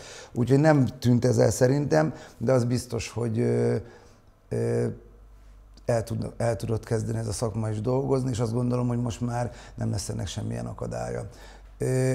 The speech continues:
abban meg maximálisan biztos vagyok, hogy legalábbis szeretném azt hinni, szeretnénk azt hinni a zenekarra, hogy ez az év majd végre száz százalékosan végiggurul. Úgyhogy mi egy klubturnéval kezdtük el ezt az évet,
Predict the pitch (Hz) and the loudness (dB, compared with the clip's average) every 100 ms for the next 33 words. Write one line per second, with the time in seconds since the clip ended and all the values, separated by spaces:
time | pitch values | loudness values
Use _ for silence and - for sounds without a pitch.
0 | 131 127 120 123 123 123 113 - - - | -2 -4 -2 0 0 -2 -4 -8 -18 -18
1 | - 110 - 113 110 110 113 110 - 107 | -10 -10 -8 -6 -6 -6 -6 -6 -6 -8
2 | - 110 110 - - 113 107 - - - | -8 -6 -6 -8 -6 -6 -6 -12 -20 -20
3 | - 110 113 113 - 113 104 107 107 107 | -12 -4 -2 -2 -2 -2 -2 -4 -6 -8
4 | - 107 110 117 113 - - - - 120 | -6 -4 -2 -2 -4 -8 -20 -18 -4 -2
5 | 110 95 117 113 101 104 - 117 110 104 | -2 -2 -2 -4 -6 -8 -6 -6 -6 -6
6 | 110 107 110 113 113 110 107 104 113 107 | -8 -8 -6 -4 -4 -4 -6 -4 -6 -4
7 | 107 107 - - - - 104 104 101 - | -6 -6 -10 -20 -20 -10 -6 -4 -4 -4
8 | 107 - 104 104 113 110 110 107 113 135 | -4 -4 -4 -6 -6 -8 -8 -6 -2 0
9 | 131 113 120 123 120 - - - - 139 | 0 0 0 0 -2 -6 -18 -20 -10 -4
10 | 120 135 135 139 135 117 117 - - 139 | 0 2 4 4 4 2 -4 -14 -6 -2
11 | 120 117 110 113 113 107 120 - 110 107 | -2 -2 0 0 0 -2 -4 -6 -6 -4
12 | 104 - 107 131 131 120 - | -6 -6 -4 0 0 0 -4